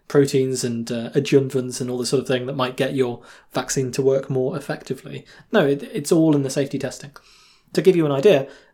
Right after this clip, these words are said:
Moderna's vaccine candidate was already fully designed already on January the thirteenth, twenty twenty. Uh, the first doses had already been manufactured in February.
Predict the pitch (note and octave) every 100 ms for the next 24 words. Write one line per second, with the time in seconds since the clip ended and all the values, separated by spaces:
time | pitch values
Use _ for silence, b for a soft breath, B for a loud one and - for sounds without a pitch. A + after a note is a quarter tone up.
0 | _ E3 F3+ F3+ D#3 C#3+ D#3 - D3 C#3
1 | F3 E3 C#3 C#3 C#3+ - D#3+ D3+ C#3+ -
2 | D#3+ D3+ C#3 D#3 E3+ C#3+ C3 B2+ C3 C3+
3 | B2+ B2 C#3+ C#3 C#3 C3 C3 - C#3 -
4 | C#3 - - - C#3 C#3 - F3 - A3+
5 | - b b b b b _ E3+ C3+ C3+
6 | E3+ D3 D3+ C#3+ D#3+ F3 - C#3+ C3+ C3+
7 | C3 C3 A#2+ D#3+ - C#3+ A#2+ C3+ C3 B2+
8 | A#2 C3+